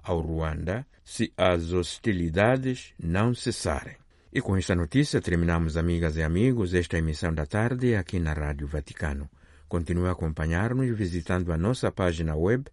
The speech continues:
w w w ponto vaticanews ponto v a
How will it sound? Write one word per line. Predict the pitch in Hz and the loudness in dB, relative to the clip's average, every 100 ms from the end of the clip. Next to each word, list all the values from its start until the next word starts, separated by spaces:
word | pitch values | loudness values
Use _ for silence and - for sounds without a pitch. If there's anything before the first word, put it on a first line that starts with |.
| _ - - | _ -18 -6
w | 76 113 123 101 95 | 0 0 2 0 2
w | 87 80 78 76 | 0 0 0 -2
w | 80 78 76 76 - | -2 -2 -2 -4 2
ponto | 104 87 78 - - _ - | 4 4 -2 -8 -20 _ -8
vaticanews | 80 95 87 87 82 90 135 143 | -2 -2 0 0 2 2 2 -2
ponto | - 131 123 101 | -2 0 0 0
v | 82 | 0
a | 80 | 0